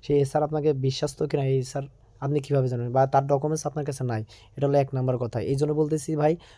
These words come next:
খুব সাবধান। আপনার কাছে আমার একান্ত অনুরোধ, আপনারা কেউ এইভাবে সিম নিয়েন না। দুই পাঁচশো টাকায় নিজের সিমটা রিটেলার সিমে রূপান্তরিত করতে চান, এই রিটেলার সিম নিতে বা নিজের সিমকে, আহ, ফ্লেক্সি লোড সিম করতে কোনো টাকা লাগে না,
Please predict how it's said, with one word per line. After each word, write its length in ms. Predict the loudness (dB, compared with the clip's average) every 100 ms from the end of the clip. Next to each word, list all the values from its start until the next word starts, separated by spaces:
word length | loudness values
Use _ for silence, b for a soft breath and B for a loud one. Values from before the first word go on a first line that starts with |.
| B
খুব 160 | -4 -4
সাবধান। 580 | -4 -2 0 0 -2 -2 b -10
আপনার 220 | -4 0
কাছে 180 | 0 0
আমার 100 | 0
একান্ত 320 | 0 0 0
অনুরোধ, 300 | 0 2 0
আপনারা 300 | -2 -4 -4
কেউ 180 | -2 2
এইভাবে 400 | 2 2 0 -2 -6
সিম 220 | -4 0
নিয়েন 280 | 0 0 -2
না। 180 | -4 -8 b b 0
দুই 160 | 2
পাঁচশো 300 | 2 0 -2
টাকায় 220 | -2 0 0
নিজের 240 | 0 0
সিমটা 360 | -2 -4 -2 0
রিটেলার 340 | 0 0 -2
সিমে 240 | -2 -2
রূপান্তরিত 360 | -2 0 -2 0
করতে 220 | 0 0
চান, 140 | -2 0
এই 140 | 0
রিটেলার 340 | 0 -2 -2
সিম 200 | -2 -2
নিতে 260 | -2 0 0
বা 120 | -2 -4 B B B
নিজের 140 | 2 2
সিমকে, 380 | 2 -4 2 2
আহ, 300 | 2 -2 0
ফ্লেক্সি 340 | 2 0 2
লোড 160 | 0 0
সিম 200 | -2 2
করতে 300 | 2 2 -4
কোনো 200 | -2 2
টাকা 280 | 2 4
লাগে 260 | 4 4 2
না, 120 | 0